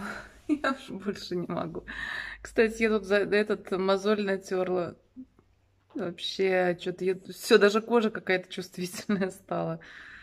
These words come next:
Хотя вроде там не так много этой ложкой-то тёрла, мяла. Надо этот пластырь приклеить. Болит, блин, теперь.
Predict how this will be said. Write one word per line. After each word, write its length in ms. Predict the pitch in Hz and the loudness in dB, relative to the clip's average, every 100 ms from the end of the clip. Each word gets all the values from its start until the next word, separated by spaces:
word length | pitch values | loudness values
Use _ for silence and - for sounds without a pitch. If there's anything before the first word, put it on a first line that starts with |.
| - - | -20 -4
Хотя 360 | 185 185 196 | -4 2 2
вроде 220 | 190 190 | 4 0
там 220 | 196 180 180 | 0 2 2
не 100 | 180 | 2
так 220 | 185 180 | -2 -2
много 300 | 175 156 160 | -4 -2 -4
этой 200 | 160 160 | -4 -4
ложкой-то 520 | 170 - 160 160 156 _ _ _ _ 208 - | -4 -6 -12 -10 -12 _ _ _ _ -20 -18
тёрла, 480 | - 175 165 160 165 175 | -8 -4 -4 -4 -8 -10
мяла. 420 | 170 165 165 175 _ _ _ _ - _ _ - _ - - - _ - | -10 -8 -10 -14 _ _ _ _ -20 _ _ -20 _ -20 -20 -20 _ -12
Надо 200 | 180 - | -10 -6
этот 380 | - - - - _ _ _ - | -8 -10 -20 -20 _ _ _ -6
пластырь 340 | 175 - - | -6 -6 -12
приклеить. 720 | - 175 - 175 175 - - _ _ _ _ _ _ _ _ _ | -8 -10 -8 -10 -10 -14 -20 _ _ _ _ _ _ _ _ _
Болит, 380 | - 180 180 190 - | -8 -4 -4 -6 -10
блин, 220 | 180 180 | -12 -12
теперь. 360 | - - 185 | -16 -18 -18